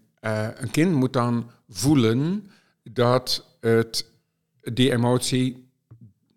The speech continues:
hè, dat je daarin, dat je empathisch bent rond die emotie.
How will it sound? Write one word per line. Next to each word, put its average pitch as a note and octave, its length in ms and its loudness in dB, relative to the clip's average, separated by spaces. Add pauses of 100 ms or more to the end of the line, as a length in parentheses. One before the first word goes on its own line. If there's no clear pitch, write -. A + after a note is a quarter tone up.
(300)
hè, C#3+ 200 0
dat C3+ 180 0
je C3 100 -2
daarin, A#2+ 640 0
dat B2+ 180 -2
je - 80 -4
empathisch C3 540 4
bent A2+ 340 -2 (160)
rond C3+ 300 4
die C#3 120 0
emotie. A2+ 580 -2